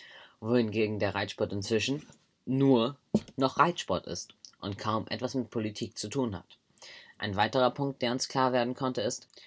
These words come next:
dass der turnierorientierte Reitsport eine Art großes Zentrum hier in Deutschland und Europa besitzt, unter anderem aufgrund der Pferdezucht, der bekannten Trainer und der guten Ausbildung. Die am herausstechendste Eigenschaft des Reitsports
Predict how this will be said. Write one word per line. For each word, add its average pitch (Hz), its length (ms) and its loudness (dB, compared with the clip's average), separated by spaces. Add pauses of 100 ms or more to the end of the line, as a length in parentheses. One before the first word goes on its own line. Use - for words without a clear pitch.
(160)
dass 139 200 2
der 143 120 4
turnierorientierte 123 1000 2
Reitsport 98 580 -2 (120)
eine 139 220 0
Art - 120 -6
großes 135 400 -4
Zentrum 156 520 -4
hier 117 180 2
in 101 80 -2
Deutschland 110 560 0 (380)
und 123 120 2
Europa 123 380 4
besitzt, 90 540 -8 (300)
unter 156 260 0
anderem 139 340 -2
aufgrund 123 360 -4
der 104 80 -4
Pferdezucht, 107 720 -4 (200)
der 123 80 2
bekannten 139 460 -2
Trainer 127 420 -2 (160)
und 143 140 -2
der 139 80 6
guten 139 260 -2
Ausbildung. 85 600 -4 (180)
Die 113 80 0
am 110 80 0
herausstechendste 131 840 0
Eigenschaft 143 440 -2
des - 160 -4
Reitsports 135 640 0